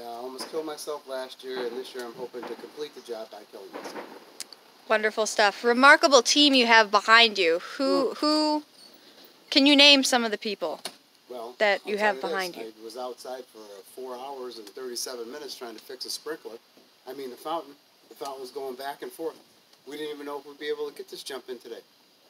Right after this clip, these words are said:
Speaker 1: There was midgets running around with screwdrivers, sticking them in the ground, people lighting off tanks in the middle of the goddamn neighborhood.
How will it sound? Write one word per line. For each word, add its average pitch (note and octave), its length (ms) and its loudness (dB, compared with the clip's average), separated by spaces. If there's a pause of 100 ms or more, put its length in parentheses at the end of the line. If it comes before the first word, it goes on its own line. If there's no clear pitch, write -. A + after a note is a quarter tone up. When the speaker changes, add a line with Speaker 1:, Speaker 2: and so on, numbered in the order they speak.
(320)
Speaker 1:
There B2+ 100 -10
was A#2+ 160 -10
midgets D3+ 480 -10
running C#3+ 300 -12
around C#3+ 420 -10 (760)
with A2+ 100 -16
screwdrivers, D3 960 -10 (100)
sticking - 460 -4
them D3 120 -8
in D3 80 -10
the C#3 100 -10
ground, C#3 480 -10 (320)
people D3 240 -16
lighting C#3 300 -12
off C3 260 -14
tanks D#3 380 -10
in C#3 80 -14
the C3 40 -16
middle C#3 220 -14
of C3 60 -18
the B2 60 -20
goddamn C#3 580 -14
neighborhood. C#3+ 360 -16